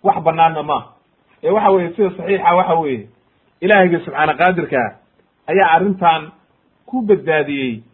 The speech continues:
Nabiyullaahi Ismaaciil, mana ahayn waxa weeye caqiide xun laga qaato oo saa la sameeyana waa arrin baatil wey.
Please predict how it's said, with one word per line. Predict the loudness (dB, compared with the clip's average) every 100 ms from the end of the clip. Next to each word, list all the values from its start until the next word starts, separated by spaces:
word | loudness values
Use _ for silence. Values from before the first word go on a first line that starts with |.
| _ _ _
Nabiyullaahi | -8 0 2 4 2 0
Ismaaciil, | -6 -6 0 2 2 0 -14 _ _ _ -6
mana | -2 0
ahayn | -2 -2
waxa | -2 0
weeye | 0 0
caqiide | 0 -2 -2 -4
xun | -4 -4
laga | -2 -2
qaato | 2 0 0 -10 -12 _ _ _
oo | -2 0
saa | 2 2
la | 0
sameeyana | -4 2
waa | 2
arrin | 2
baatil | 2 0 0
wey. | -4 -6